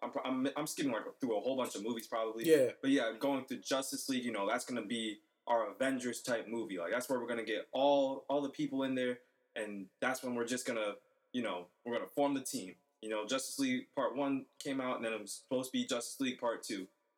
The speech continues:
Speaker 1: And then they stopped doing that, and I was like,
Speaker 2: I'm gonna watch Justice League tonight.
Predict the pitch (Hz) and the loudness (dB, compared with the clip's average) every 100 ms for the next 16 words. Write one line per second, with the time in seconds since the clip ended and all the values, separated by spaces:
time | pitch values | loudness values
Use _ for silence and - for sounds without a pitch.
0 | _ _ _ _ 110 123 147 139 - 156 | _ _ _ _ -2 0 2 0 2 2
1 | 135 135 156 113 101 113 117 110 113 107 | 2 0 -2 0 -2 0 -2 0 0 -2
2 | - - - 247 120 117 120 120 - 120 | -4 -8 -2 0 2 0 -2 -4 -6 -10
3 | - 120 123 | -8 -8 -8